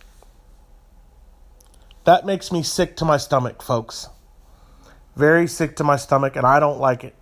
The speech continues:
Because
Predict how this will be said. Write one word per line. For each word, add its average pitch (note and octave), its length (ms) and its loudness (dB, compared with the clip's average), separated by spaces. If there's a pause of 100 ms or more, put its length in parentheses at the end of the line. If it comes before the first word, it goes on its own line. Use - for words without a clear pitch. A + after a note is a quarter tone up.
(2000)
Because D3+ 640 2